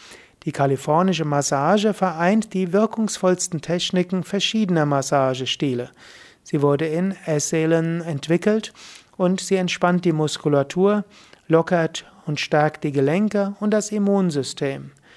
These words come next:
Charakteristisch sind tiefe Massagestriche und dadurch wird der gesamte Körper gedehnt und gestreckt. So können sich die Muskeln tief entspannen und der Energiefluss im ganzen Körper wird harmonisiert.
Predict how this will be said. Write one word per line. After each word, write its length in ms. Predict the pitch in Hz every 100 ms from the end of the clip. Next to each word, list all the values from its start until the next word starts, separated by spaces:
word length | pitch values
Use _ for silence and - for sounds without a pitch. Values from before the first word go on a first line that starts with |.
| - - -
Charakteristisch 880 | - 143 139 - 143 180 180 180 -
sind 260 | 160 151
tiefe 380 | - 208 214 196
Massagestriche 1400 | 165 147 143 147 151 196 202 202 - - 190 185 196 180 - - _
und 140 | 175 165
dadurch 320 | 180 208 -
wird 120 | 175
der 100 | 170
gesamte 440 | 165 190 214 214 202
Körper 380 | 165 156 156
gedehnt 680 | 139 139 156 165 196 196 -
und 180 | 147 131
gestreckt. 600 | 139 - 151 180 - - - - _ -
So 140 | 160
können 260 | 160 160 151
sich 220 | 147 -
die 100 | 151
Muskeln 580 | 151 170 170 - 151 -
tief 320 | 202 208 -
entspannen 680 | 156 139 - 156 185 190 180 -
und 100 | 180
der 100 | 180
Energiefluss 760 | 180 180 180 226 - 220 220 202
im 140 | 165
ganzen 420 | 160 170 170 185
Körper 640 | - 165 175 190 190 190
wird 300 | 170 185 -
harmonisiert. 880 | 170 170 170 175 165 147 139 143 -